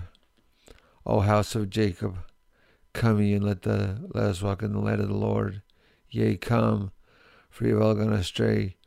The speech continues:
every one to his wicked ways." When I first read this, I thought, "Well, I'm of, I'm of the Israel. How have I turned my wicked ways?" But I think all of us have wicked ways of one sort or another.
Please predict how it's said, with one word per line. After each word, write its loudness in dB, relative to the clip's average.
every 0
one 2
to -4
his 0
wicked -2
ways." 0
When -4
I 0
first 0
read 2
this, -4
I 0
thought, -2
"Well, -2
I'm 0
of, -4
I'm -2
of -2
the 0
Israel. -2
How -2
have 0
I 0
turned -4
my 0
wicked -2
ways?" -4
But -6
I -6
think 0
all 0
of 0
us -4
have -2
wicked -2
ways -2
of -10
one -2
sort -4
or -4
another. -2